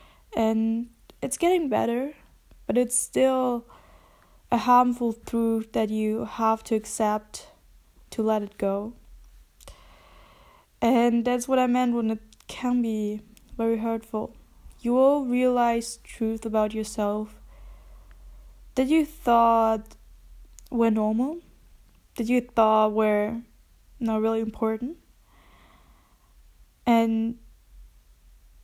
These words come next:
are just normalized also by society sometimes. Although in the end, they're not. They're traumatic experiences you made in your childhood.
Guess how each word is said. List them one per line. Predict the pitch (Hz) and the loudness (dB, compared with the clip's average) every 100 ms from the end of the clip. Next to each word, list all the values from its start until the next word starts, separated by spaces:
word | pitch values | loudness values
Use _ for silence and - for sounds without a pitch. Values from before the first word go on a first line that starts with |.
| - _ _ _ _ _ - | -20 _ _ _ _ _ 2
are | 233 | 2
just | 214 226 - | 2 -4 -2
normalized | 220 220 226 233 233 240 - | 0 0 0 0 0 -2 -4
also | 226 214 | -4 -4
by | 240 240 | -4 -4
society | 214 233 - 220 214 220 - | -2 -6 -6 -6 -4 -6 -10
sometimes. | - 277 269 285 285 330 - - - _ _ _ _ _ - - - - _ - | -10 -4 -2 -2 -4 -6 -12 -20 -20 _ _ _ _ _ -20 -20 -20 -20 _ 2
Although | 247 240 254 277 254 233 | 4 4 2 2 2 0
in | 240 226 | 0 0
the | 220 | 0
end, | 240 233 220 220 - - - - - - - - - | 0 -2 -4 -8 -16 -10 -8 -8 -12 -20 -20 -20 -4
they're | 240 247 | 0 2
not. | 240 269 240 - - - - _ _ - - - | 2 2 -2 -6 -20 -20 -20 _ _ -20 -20 -6
They're | 240 233 | -4 -2
traumatic | - 247 247 254 247 | 0 0 2 0 -4
experiences | 240 - 262 254 247 233 233 220 | -10 -6 -2 0 0 -2 -6 -6
you | 226 | -4
made | 220 220 220 | -4 -4 -6
in | 220 | -6
your | 220 | -6
childhood. | 220 240 226 220 233 269 | -8 -10 -8 -10 -12 -14